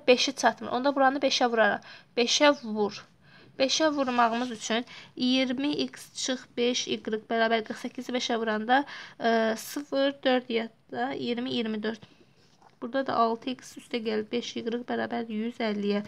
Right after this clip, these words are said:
Mənfi beş y müsbət beş y getsə, iyirmi altı x bərabərdir. Toplasam bunları, üç yüz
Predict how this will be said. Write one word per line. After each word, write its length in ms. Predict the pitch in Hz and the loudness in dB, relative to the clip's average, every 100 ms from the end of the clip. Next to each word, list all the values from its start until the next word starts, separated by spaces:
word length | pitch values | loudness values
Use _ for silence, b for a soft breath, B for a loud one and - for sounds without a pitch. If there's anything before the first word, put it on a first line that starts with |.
| B B B | B B B
Mənfi 320 | 247 269 285 320 | 4 4 4 2
beş 160 | 277 269 | 0 0
y 80 | 247 254 | -6 -8
müsbət 340 | 254 - 254 | -8 -4 -4
beş 220 | 247 240 240 | -2 -2 -2
y 100 | 226 226 214 | -4 -4 -4
getsə, 320 | 214 226 254 | -4 -4 -2
iyirmi 300 | 247 240 247 | -2 -2 0
altı 440 | 247 233 240 277 262 | 2 2 -2 -6 -8
x 160 | - - 226 | -8 -6 -2
bərabərdir. 560 | 226 233 240 226 214 - | 0 2 0 0 -8 -4
Toplasam 640 | 247 - 240 240 294 285 254 | -6 -2 -2 0 0 0 0
bunları, 460 | 226 214 214 269 285 B B B - | 2 2 2 0 -2 B B B -2
üç 340 | 269 - - | 0 0 0
yüz 260 | 254 269 | 0 -2